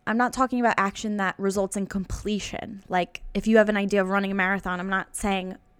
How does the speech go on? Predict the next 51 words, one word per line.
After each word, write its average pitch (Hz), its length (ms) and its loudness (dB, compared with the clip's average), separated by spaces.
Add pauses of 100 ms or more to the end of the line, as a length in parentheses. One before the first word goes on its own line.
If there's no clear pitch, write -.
"Go 330 120 6
run 370 180 8
your 330 100 2
marathon 339 420 2
today." - 340 -6 (160)
But 254 220 4
the 240 80 2
type 294 180 0
of 330 100 0
action 233 360 2
I'm 208 120 0
talking 208 300 -2
about 190 340 2
is, 185 280 -2 (640)
can 277 180 2
you 302 100 2
put 285 140 -2
your 233 140 0
running 214 260 0
shoes 196 240 -6
on 180 140 -4
and 175 100 -8
get 180 140 -4
outside - 460 -6
today? - 420 -8 (260)
Start - 480 -4
there. 185 440 -6 (140)
Start - 480 -2
small. 180 800 0 (480)
But 226 320 0
I 190 60 -4
encourage 190 520 -4
you 104 280 -8 (200)
to 190 360 -2 (160)
start. - 800 -4 (380)
And 233 100 0
I'm 233 100 4
gonna 240 200 4
leave 262 180 2
you 240 100 0
with 226 120 -2
that 180 240 -6
today. 180 300 0
I 180 60 4
wanna 202 180 -2
thank 240 420 0
you 330 220 4
again 208 340 4
for 208 100 0
listening 196 440 -2
today. 185 460 0